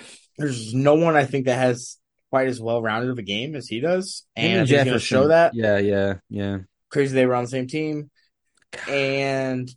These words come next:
Speaker 1: I think you could see Ja'Marr Chase push for two thousand receiving yards.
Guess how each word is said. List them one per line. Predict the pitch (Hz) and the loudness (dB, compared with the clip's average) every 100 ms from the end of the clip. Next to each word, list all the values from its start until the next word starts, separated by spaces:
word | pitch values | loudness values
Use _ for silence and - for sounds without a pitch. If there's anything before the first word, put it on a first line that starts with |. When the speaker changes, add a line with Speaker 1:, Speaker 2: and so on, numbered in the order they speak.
| _ _ _ _ _ _ _ _ _ - | _ _ _ _ _ _ _ _ _ -6
Speaker 1:
I | 127 | -6
think | 127 147 143 | -4 -6 -6
you | 147 | -12
could | 139 139 | -14 -12
see | - 147 151 147 | -2 2 2 0
Ja'Marr | 143 143 139 | 0 0 0
Chase | 151 151 143 | 0 0 -2
push | - 147 139 | -6 -4 -4
for | - 147 147 147 | -4 -2 0 -2
two | 147 151 | -4 -4
thousand | 147 143 143 | 0 -2 -2
receiving | 143 131 180 143 | -8 -6 -6 -8
yards. | - _ - - | -12 _ -20 -20